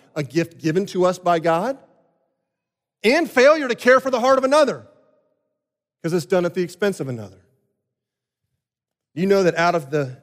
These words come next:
sixty-three thousand sexual abuse cases substantiated by the Child Protection Services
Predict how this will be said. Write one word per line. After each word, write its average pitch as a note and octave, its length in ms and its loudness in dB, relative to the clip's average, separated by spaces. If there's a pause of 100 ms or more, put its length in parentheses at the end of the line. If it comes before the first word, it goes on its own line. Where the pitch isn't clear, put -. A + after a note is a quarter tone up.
(140)
sixty-three F#3 720 -4
thousand D#3 560 -4
sexual D#3+ 480 -6
abuse C3+ 400 -10
cases C#3 580 -10 (960)
substantiated D3+ 880 -4
by C3+ 120 -2
the B2+ 100 -6
Child C3+ 400 -4
Protection C3 460 -12
Services A#2 500 -14